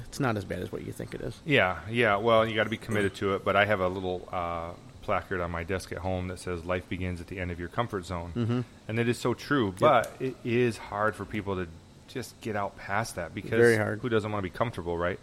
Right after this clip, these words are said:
Speaker 1: Yep.
Speaker 2: But, um, there are rewards that you know not of waiting for you if you take that risk, as long as you know you're doing something that you're capable of.
Speaker 1: Mm-hmm.
Speaker 2: So you're really involved in the community. You,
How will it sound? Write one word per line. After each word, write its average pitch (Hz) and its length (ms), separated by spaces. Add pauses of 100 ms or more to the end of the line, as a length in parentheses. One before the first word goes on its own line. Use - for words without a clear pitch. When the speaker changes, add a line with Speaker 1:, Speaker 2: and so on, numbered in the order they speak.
Speaker 1:
Yep. - 160 (320)
Speaker 2:
But, 95 280
um, 92 240
there 95 160
are 101 160
rewards 95 500
that 95 180
you 98 100
know 92 160
not 90 220
of 90 280
waiting 92 280
for 87 220
you 87 140
if 85 120
you 90 140
take - 280
that 90 140
risk, 101 300 (180)
as 120 160
long 131 180
as 104 100
you 104 80
know 98 140
you're 95 140
doing 92 200
something 92 280
that 92 60
you're - 100
capable 85 400
of. 80 100 (200)
Speaker 1:
Mm-hmm. 110 140 (380)
Speaker 2:
So 123 360
you're 135 320 (100)
really 127 380
involved 101 380
in 95 40
the 92 60
community. 95 460
You, 101 220